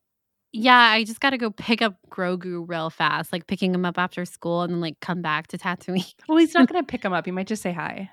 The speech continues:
Speaker 2: Like, I think his goal is just to say hi.
Speaker 1: That, yeah, but that's not actually
Speaker 2: And then
Speaker 1: his
Speaker 2: he'll go
Speaker 1: goal.
Speaker 2: pick him up later in Mandalorian, this,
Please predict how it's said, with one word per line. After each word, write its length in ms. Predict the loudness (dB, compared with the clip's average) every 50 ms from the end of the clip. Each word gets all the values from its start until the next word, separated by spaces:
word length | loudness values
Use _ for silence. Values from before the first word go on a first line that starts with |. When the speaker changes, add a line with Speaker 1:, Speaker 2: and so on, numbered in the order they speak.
| -6
Speaker 2:
Like, 120 | -4 0 2
I 100 | 2 4
think 160 | 2 2 2
his 120 | 2 0
goal 280 | 2 2 0 0 0 -2
is 120 | -4 -8
just 200 | -10 -12 -12 -12
to 80 | -14 -14
say 160 | -14 -14 -12
hi. 300 | -12 -12 -12 -12 -14 -10 -8
Speaker 1:
That, 300 | -6 -6 -6 -8 -8 -6
yeah, 340 | -2 0 2 2 2 0 0 -2
but 460 | -4 -4 -2 -2 -2 -4 -6 -8 -10 -14 _ _ _ -4
that's 220 | -4 -4 -4 0
not 200 | 0 0 2 2
actually 320 | 2 2 2 2 0 -2 0
Speaker 2:
And 80 | 2
then 80 | 2 2
Speaker 1:
his 80 | 2 2
Speaker 2:
he'll 120 | 2 0
go 160 | 2 2 2 2
Speaker 1:
goal. 80 | 0
Speaker 2:
pick 160 | -2 -2 -2
him 140 | -2 -2 -2
up 180 | -2 -2 -4 -4
later 340 | -6 -6 -4 -4 -4 -4 -4
in 300 | -4 -4 -4 -4 -4 -4
Mandalorian, 600 | -6 -6 -8 -8 -10 -8 -8 -8 -8 -8 -10 -10
this, 320 | -12 -14 -16 -20 -20 -20